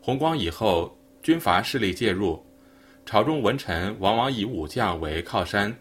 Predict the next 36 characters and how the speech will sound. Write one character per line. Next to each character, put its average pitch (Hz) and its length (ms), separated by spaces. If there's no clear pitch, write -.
使 123 260
党 82 220
争 120 260
变 101 260
得 85 280
更 110 200
加 107 300
复 - 180
杂 80 200
尖 110 200
锐。 104 240
在 117 300
一 107 120
定 143 180
意 120 240
义 95 60
上 90 320
可 110 160
以 90 140
说， 101 420
党 104 200
争 156 240
是 143 240
导 87 220
致 92 400
明 101 220
朝 90 280
灭 117 220
亡 82 260
的 92 240
一 85 200
个 98 260
重 127 160
要 98 140
原 78 200
因。 98 240